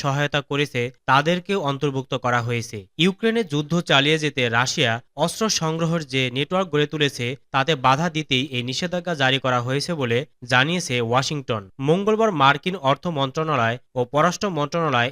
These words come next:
এই নিষেধাজ্ঞা ঘোষণা করে। মার্কিন পররাষ্ট্র দপ্তরের এক বিবৃতিতে বলা হয়েছে, নতুন এই নিষেধাজ্ঞার আওতায় রয়েছে রাশিয়ার বিভিন্ন শিল্পে পণ্য ও সেবা সরবরাহের মাধ্যমে ইউক্রেন যুদ্ধে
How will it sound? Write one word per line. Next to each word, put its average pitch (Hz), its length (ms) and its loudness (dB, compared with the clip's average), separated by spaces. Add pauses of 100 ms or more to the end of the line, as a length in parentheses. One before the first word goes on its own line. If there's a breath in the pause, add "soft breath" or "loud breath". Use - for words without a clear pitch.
এই 131 100 -2
নিষেধাজ্ঞা 170 520 -2
ঘোষণা 127 340 -2
করে। 107 160 -2 (260)
মার্কিন 165 320 4 (100)
পররাষ্ট্র 202 400 2 (120)
দপ্তরের 160 380 0 (100)
এক 120 80 0 (100)
বিবৃতিতে 170 420 -2 (100)
বলা 123 220 4
হয়েছে, 147 300 0 (340)
নতুন 170 220 0 (100)
এই 151 120 4
নিষেধাজ্ঞার 180 600 -2
আওতায় 147 320 2
রয়েছে 120 260 -2 (160)
রাশিয়ার 127 400 0
বিভিন্ন 160 260 -4 (120)
শিল্পে 131 380 -4 (240)
পণ্য 196 240 0 (160)
ও - 20 2 (140)
সেবা 143 220 0 (100)
সরবরাহের 143 540 -2
মাধ্যমে 123 380 -2 (280)
ইউক্রেন 190 400 0
যুদ্ধে 143 260 -2